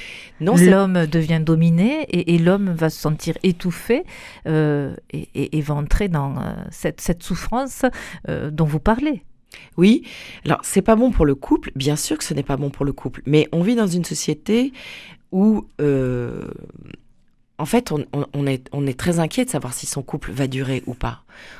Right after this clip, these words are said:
Speaker 1: Autour de nous, beaucoup se séparent. Donc, en fait, la peur est là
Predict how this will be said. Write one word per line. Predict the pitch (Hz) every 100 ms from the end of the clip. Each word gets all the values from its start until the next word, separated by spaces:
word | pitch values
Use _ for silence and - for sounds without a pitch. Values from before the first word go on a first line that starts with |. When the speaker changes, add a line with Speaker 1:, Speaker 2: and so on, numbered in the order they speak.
| -
Speaker 1:
Autour | 139 - 147
de | 143
nous, | 170
beaucoup | 170 185 - - 151 - -
se | - 147
séparent. | 156 143 131 - - - - - - -
Donc, | 156 - -
en | 143
fait, | 233 254 254 - - _ _ _
la | 135 151
peur | - 247 156
est |
là | 143 220 156